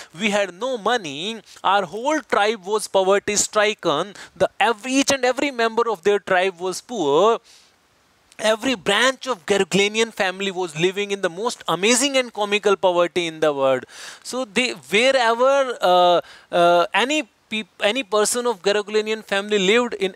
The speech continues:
any part of the world, they were poor. And, and this fact that, uh, uh, every person belonging to a particular community, irrespective of the part of the world he lives in, is poor,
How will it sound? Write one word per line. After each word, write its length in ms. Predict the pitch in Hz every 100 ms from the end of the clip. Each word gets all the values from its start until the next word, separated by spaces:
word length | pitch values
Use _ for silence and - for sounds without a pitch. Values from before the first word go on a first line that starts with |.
| -
any 240 | 254 302
part 380 | - 220 208 208
of 180 | 185 165
the 140 | 185
world, 300 | 180 202 196 - -
they 160 | 160 190
were 160 | 202
poor. 420 | - 208 185 143 117 - -
And, 240 | 180 175 -
and 240 | 185 185
this 240 | 254 254 -
fact 400 | 254 269 220 190
that, 240 | 247 -
uh, 140 | 220 214
uh, 240 | 185 170 165 - _
every 300 | 180 220 240
person 400 | 294 262 240 262
belonging 480 | 220 214 220 226 233
to 160 | 233 226
a 60 |
particular 500 | 220 208 208 202 214
community, 720 | 202 208 208 214 214 233 226 - -
irrespective 680 | 196 214 202 - 190 247 233
of 200 | 208 180
the 120 | 214
part 440 | - 208 226 262
of 160 | 240 208
the 100 | 233
world 300 | 202 220 202
he 120 | 202
lives 360 | 190 185 202 190
in, 160 | 220
is 240 | 196 190 -
poor, 460 | - 214 165 190